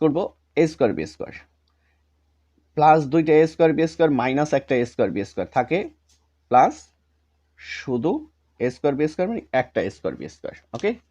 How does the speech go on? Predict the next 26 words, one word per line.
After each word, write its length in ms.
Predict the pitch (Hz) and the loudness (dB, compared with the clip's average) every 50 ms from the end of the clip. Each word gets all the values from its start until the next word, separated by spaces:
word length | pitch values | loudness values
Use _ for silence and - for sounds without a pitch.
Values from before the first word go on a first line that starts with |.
| _ _ _ _ _ _ _ _ _ _ _ _ _ _ _ _ | _ _ _ _ _ _ _ _ _ _ _ _ _ _ _ _
তো 60 | _ 165 180 | _ 0 2
আমরা 140 | 165 143 139 - - _ 120 139 | 6 4 4 4 2 _ 0 0
এ 20 | 151 151 156 | 0 0 -2
স্কয়ার 220 | - - 160 156 139 127 | -2 0 0 2 2 2
বি 60 | 151 151 147 | 0 0 0
স্কয়ার 160 | - - 151 139 | 0 -2 -2 0
এর 60 | 143 139 - | -2 0 2
কাজ 140 | 147 175 220 - - _ _ _ _ _ _ _ _ _ _ _ _ _ _ | 2 2 2 -2 -10 _ _ _ _ _ _ _ _ _ _ _ _ _ _
শেষ 140 | - 120 123 - - | -6 -6 -6 -4 -4
করে 120 | 135 135 131 | -4 -2 -2
ফেললাম। 220 | - 139 151 180 233 - - - | -2 0 0 0 -2 -2 -6 -2
এবার 140 | 139 135 127 117 | -2 0 0 0
b 20 | 135 123 | -2 -4
to 60 | 127 120 | -4 -4
the 60 | 123 127 | 0 0
power 140 | 135 - - _ | 0 0 0 _
four, 160 | 151 147 165 190 - - _ _ 113 | 4 4 4 4 0 -10 _ _ -10
এখানে 180 | 113 139 117 120 - | -8 -6 -8 -6 -2
প্লাস 180 | 127 117 123 - 143 | -4 -4 -2 -2 -6
একটা, 120 | 143 - 160 156 | -6 -6 -6 -6
এখানে 140 | - 123 117 120 | -4 -4 -4 -2
মাইনাস 280 | 107 110 113 120 120 113 - | -2 -2 -2 -4 -4 -6 -4
দুইটা। 240 | - 143 139 - 208 294 320 311 _ _ - - _ _ _ _ _ _ _ _ _ _ _ _ _ _ _ | -6 -6 -2 -2 -4 -4 -4 -10 _ _ -20 -20 _ _ _ _ _ _ _ _ _ _ _ _ _ _ _
তাহলে 180 | - 151 156 151 139 | 0 2 4 4 2
আমাদের 200 | 131 127 139 135 - - | 2 -2 -4 -4 -2 -6
থাকে 240 | 143 127 - 180 | -6 -4 -2 -2